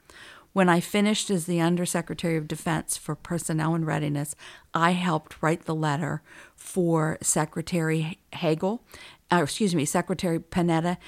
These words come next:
and then ultimately Secretary Carter is the one that kind of put the,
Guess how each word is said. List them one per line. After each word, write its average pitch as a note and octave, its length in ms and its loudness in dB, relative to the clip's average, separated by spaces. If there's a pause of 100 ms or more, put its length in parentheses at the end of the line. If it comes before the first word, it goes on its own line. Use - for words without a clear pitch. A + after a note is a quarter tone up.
(200)
and F3 160 4
then E3 160 4
ultimately D#3+ 640 2
Secretary D#3+ 600 -4
Carter D#3+ 600 0 (240)
is D#3+ 220 0
the E3 100 0
one D#3+ 340 2
that C#3+ 260 0
kind D3+ 260 0
of D3 160 -4
put E3+ 280 0
the, C#3 240 0